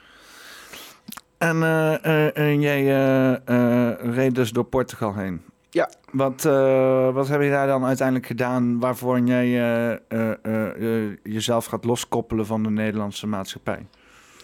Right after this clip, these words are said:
Speaker 2: Ja, ik wou eerst zoveel mogelijk zien.
Speaker 1: Want, want je zit wel hier weer terug, hè? Laten we daar even eerlijk over zijn.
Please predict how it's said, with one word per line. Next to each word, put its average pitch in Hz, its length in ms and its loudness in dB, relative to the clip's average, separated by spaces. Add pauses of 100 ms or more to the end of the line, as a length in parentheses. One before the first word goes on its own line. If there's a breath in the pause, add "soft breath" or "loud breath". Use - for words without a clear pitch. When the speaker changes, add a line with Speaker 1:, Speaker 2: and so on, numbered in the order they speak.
Speaker 2:
Ja, 98 220 -10
ik 117 140 -2
wou 113 160 0
eerst 131 220 2
zoveel 113 260 -2
mogelijk 98 300 -6
zien. 117 300 -8 (120)
Speaker 1:
Want, 120 180 -2
want 127 140 -2
je 135 60 -2
zit 143 220 0
wel 165 140 0
hier 143 240 0
weer 123 160 0
terug, 127 300 -4
hè? 110 100 -2
Laten 120 260 -4
we 123 60 -2
daar 127 140 0
even 120 160 -6
eerlijk 123 240 -2
over 101 160 -4
zijn. 98 220 -10